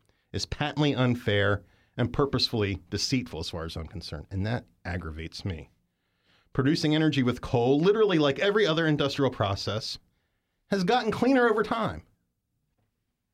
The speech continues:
And denying Americans access to this critical resource and using its alleged environmental problems as a justification is just untenable to me.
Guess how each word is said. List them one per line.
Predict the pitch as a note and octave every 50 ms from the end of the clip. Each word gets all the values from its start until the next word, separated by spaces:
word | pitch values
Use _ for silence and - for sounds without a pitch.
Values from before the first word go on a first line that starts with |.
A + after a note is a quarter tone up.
| _ _ _ _ _ _ _ _ _ -
And | D#3 D#3+ D3+
denying | D#3 E3+ F#3+ A3 B3 B3 A#3+
Americans | A3+ G3 F3 E3+ F3 E3+ F3+ E3+ D3
access | D3+ D3 D3+ D3 - C#3 B2+ -
to | - A#2+
this | B2+ C#3 C#3 -
critical | - - C3 B2 C3 C3 B2
resource | G2 F2+ F2+ F2 - - G2 G2+ -
and | - A2 G#2 A#2+
using | D3 E3 D3+ E3+ D#3+ C3
its | A#2+ A#2 A#2 - - - - _ _ _ -
alleged | C#3+ C#3+ C3 B2+ C#3 E3 F3 F3+ D#3+ - C#3+
environmental | D3 C#3+ C#3+ C3+ C#3 C3 A#2+ C#3+ D#3 - A#2
problems | - - F2+ F2 F2 F2 E2+ E2 E2 E2+ - - _ _ _ _ _ _ _ -
as | C#3 C3 A#2+
a | A#2
justification | G2+ C#3+ C3+ - C3 G#2+ - F#2+ - C3+ C3 C3 C3 - F#2+
is | F2+ G#2+ F#2+
just | - B2+ - -
untenable | - C3 B2+ A#2+ - - C#3+ C#3 B2+ G2+ E2 C#2+
to | - - F2
me. | D#2 C#2+ -